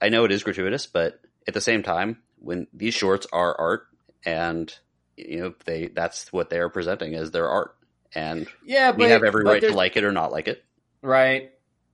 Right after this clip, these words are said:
Speaker 2: Yeah, I mean, but I, I also have a problem with art for art's sake. You know what I mean? And, and that's essentially, to me, what The Witness was. I mean, The Witness was essentially nudity and, and orgy matter for the sake of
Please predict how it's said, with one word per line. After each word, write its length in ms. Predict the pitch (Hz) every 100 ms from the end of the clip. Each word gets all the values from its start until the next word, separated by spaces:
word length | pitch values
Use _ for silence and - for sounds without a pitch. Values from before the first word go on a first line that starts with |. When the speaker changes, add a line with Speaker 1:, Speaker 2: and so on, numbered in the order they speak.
| _
Speaker 2:
Yeah, 160 | 131 -
I 100 | 156
mean, 200 | 151 147
but 260 | 147 147 151
I, 180 | 156
I 160 | 160 160
also 400 | 147 139 135 123
have 180 | 117 123
a 60 | 113
problem 340 | 123 110 110
with 160 | 104 98
art 240 | 107 104 104
for 160 | 101
art's 240 | 90 87 -
sake. 380 | - 78 - _ _ _ _
You 100 | 101
know 100 | 98
what 100 | 98
I 40 | 95
mean? 360 | 95 98 98 _ _ 123
And, 160 | 120
and 160 | 147 143
that's 160 | 147
essentially, 460 | 139 - 135 147 123
to 100 | -
me, 160 | 110 110
what 200 | 104 95
The 80 | 92
Witness 340 | 92 92 -
was. 240 | 87 -
I 20 | 92
mean, 140 | 95
The 60 | 98
Witness 380 | 117 123 110 110
was 140 | 90
essentially 680 | - 104 95 98 98 92 87 _ _ _ 113 117
nudity 680 | 120 117 113 110 107 110 107
and, 640 | 101 98 92 92 92 - _
and 360 | 101 95 92 90
orgy 480 | 110 107 104 104 95
matter 460 | 98 95 92 90
for 560 | - 104 90 90 90 90 -
the 80 |
sake 340 | - 110 98 95
of 240 | 90 82